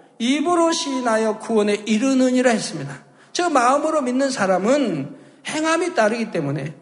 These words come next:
하나님 말씀대로 빛 가운데 사는 행함이 따르니까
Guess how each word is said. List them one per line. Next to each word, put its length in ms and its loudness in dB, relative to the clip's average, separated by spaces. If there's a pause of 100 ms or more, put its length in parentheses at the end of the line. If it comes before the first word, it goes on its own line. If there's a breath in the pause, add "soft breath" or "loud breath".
하나님 400 0
말씀대로 760 -2
빛 160 -8
가운데 340 0
사는 240 -2
행함이 480 -2
따르니까 560 2